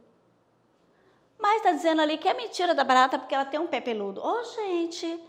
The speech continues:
se o veludo também é tão peludinho, talvez ela gosta tanto do pezinho dela que acha que aquilo é um veludo.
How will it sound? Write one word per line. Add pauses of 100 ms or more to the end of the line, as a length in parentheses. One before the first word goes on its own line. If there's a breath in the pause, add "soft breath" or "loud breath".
(520 loud breath)
se
o
veludo
também
é
tão
peludinho,
talvez
ela
gosta
tanto
do
pezinho
dela
que
acha
que
aquilo
é
um
veludo.